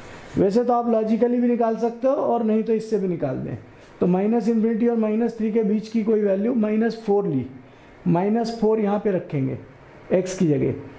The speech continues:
तो एक्स की जगह मैं यहाँ माइनस फ़ोर रखता हूँ, देखो यहाँ रखता हूँ मैं three minus minus four,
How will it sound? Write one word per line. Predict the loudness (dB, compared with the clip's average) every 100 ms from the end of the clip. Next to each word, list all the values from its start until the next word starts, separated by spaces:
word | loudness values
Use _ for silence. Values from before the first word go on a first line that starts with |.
| -20 -2
तो | 0
एक्स | 2 2
की | 2
जगह | 2 2
मैं | 0
यहाँ | 0 0
माइनस | 0 2 0 -2
फ़ोर | -2 0
रखता | -2 -4
हूँ, | -2
देखो | 0 0 -2 -8 -14 -4
यहाँ | 0 2 0
रखता | -2 -2
हूँ | -2
मैं | -2 -4 -10 -18 -20 -14 -14 -4 0
three | 2 2
minus | 2 0 0 0 -2 0
minus | 0 0 0 -2
four, | -6 -4 -4